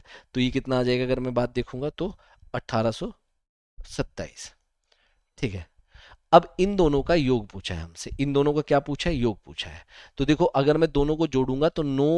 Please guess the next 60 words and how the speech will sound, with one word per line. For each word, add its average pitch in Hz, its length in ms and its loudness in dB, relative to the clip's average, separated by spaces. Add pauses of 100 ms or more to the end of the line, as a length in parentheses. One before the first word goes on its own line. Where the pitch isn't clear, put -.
और 147 120 4
सात 143 360 -2
सोलह, 139 400 2
तो 160 120 -4
लास्ट 135 300 0
में 143 120 -2
छः 123 280 -2
आएगा 117 220 0
ही 143 120 2
आएगा, 135 260 0
यही 123 360 0
आप 127 200 0
जोड़ 95 200 -10
के 78 120 -14
देख 71 280 -20
लो। 87 120 -20 (720)
ठीक 127 120 -4
है, 107 80 -2
क्या 143 220 4
पूछा 151 260 -2
है - 20 2
हमसे? 156 220 -2
ए 139 160 2
और 147 180 2
बी 135 200 -2
पूछा 147 260 -4
है 143 40 0
ना, 165 100 0
दोनों 147 240 -2
संख्याएं, 127 380 -6 (240)
ए 139 100 6
और 143 160 6
बी, 110 200 -6 (680)
दोनों 151 260 2
संख्याओं 139 400 0
का 143 80 2
ही 151 60 2
तो 147 100 -4
पूछा 147 260 -2
है, - 60 -4
ए 135 120 2
और 131 180 2
बी। 113 180 -4
देख 139 220 2
लो, 143 140 0
the 139 200 4
sum 160 380 -2
of 139 240 -2
two 139 200 -2
numbers। 107 540 -6 (680)
तो 135 80 -14
बहुत 160 400 0
बढ़िया 127 300 2
क्वेश्चन 110 400 -6
है, 107 80 -10
बहुत 139 380 -4
ही 170 80 -4
लाजवाब 123 500 2
क्वेश्चन 104 360 -14
है। - 160 -20